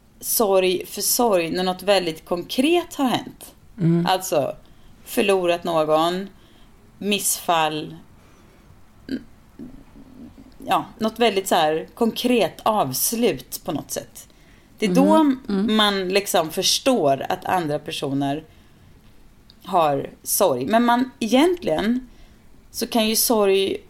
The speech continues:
Speaker 1: vara, alltså, väldigt mycket mer än så. Det, oft, för mig i alla fall, så kan det handla om relationer som aldrig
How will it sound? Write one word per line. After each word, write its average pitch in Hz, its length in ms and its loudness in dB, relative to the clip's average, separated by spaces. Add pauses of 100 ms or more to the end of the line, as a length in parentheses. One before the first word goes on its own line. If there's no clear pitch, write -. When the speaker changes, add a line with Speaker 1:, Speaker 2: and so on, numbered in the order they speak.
(540)
Speaker 1:
vara, 170 560 2 (1800)
alltså, 220 200 0
väldigt 208 260 2
mycket 269 220 2
mer 151 140 -4
än 147 80 -8
så. - 160 -10 (160)
Det, 220 240 0 (120)
oft, - 400 -4
för - 140 0
mig 302 200 6
i 311 40 2
alla 277 140 2
fall, 143 340 -2
så - 160 -4
kan 185 160 0
det 180 80 0
handla 175 440 0
om 151 200 -4 (640)
relationer 202 1200 2 (200)
som 160 680 -2 (1300)
aldrig 160 720 2